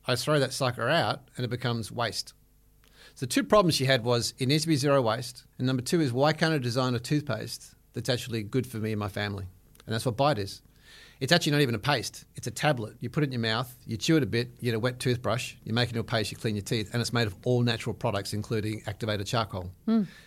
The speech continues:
Speaker 1: Comes in a glass jar with an aluminium lid.
Speaker 2: Hmm.
Speaker 1: Everything's zero waste,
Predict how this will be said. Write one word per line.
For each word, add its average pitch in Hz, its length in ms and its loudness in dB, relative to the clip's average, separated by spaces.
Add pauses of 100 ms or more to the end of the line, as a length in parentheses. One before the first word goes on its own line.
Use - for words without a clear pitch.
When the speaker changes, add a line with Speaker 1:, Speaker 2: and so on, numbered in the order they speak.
(100)
Speaker 1:
Comes 135 180 2
in 123 80 4
a 120 40 2
glass 127 280 4
jar 113 220 0
with 110 80 -6
an 110 80 -2
aluminium 110 440 -2
lid. 104 200 -6 (300)
Speaker 2:
Hmm. 240 220 6
Speaker 1:
Everything's 117 280 0
zero 123 200 2
waste, 175 380 0